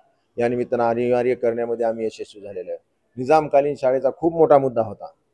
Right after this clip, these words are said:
मी विधानसभेत बोलताना सांगितलं होतं की स्ट्रक्चरल ऑडिट करा. हे जर एखादी शाळा वगैरे पडली तर ही जबाबदारी कोणाची आहे? आणि तत्कालीन मंत्री असतील किंवा त्यावेळेसपासून हा, ही प्रोसेस सुरू झाली आणि निजामकालीन शाळाला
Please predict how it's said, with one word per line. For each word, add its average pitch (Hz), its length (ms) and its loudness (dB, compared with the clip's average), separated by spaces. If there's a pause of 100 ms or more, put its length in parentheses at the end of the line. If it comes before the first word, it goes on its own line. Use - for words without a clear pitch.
(300)
मी 127 100 -4
विधानसभेत 123 500 -2
बोलताना 120 460 -4
सांगितलं 120 360 -8
होतं 120 120 -8
की 123 80 -4
स्ट्रक्चरल 123 460 -4
ऑडिट 147 280 0
करा. 104 200 2 (680)
हे 131 100 0
जर 139 120 4
एखादी 131 320 2
शाळा 127 260 6
वगैरे 120 280 0
पडली 120 300 -2
तर 117 80 -6
ही 120 80 -2
जबाबदारी 117 500 0
कोणाची 135 440 -2
आहे? 92 120 -10 (520)
आणि 110 180 -4
तत्कालीन 131 520 0
मंत्री 131 360 -2
असतील 127 480 0 (520)
किंवा 131 160 0
त्यावेळेसपासून 135 680 2
हा, 127 140 -4
ही 123 240 -6
प्रोसेस 120 360 -6
सुरू 127 200 -6
झाली 120 340 0
आणि 120 460 -4
निजामकालीन 120 680 -4
शाळाला 127 540 2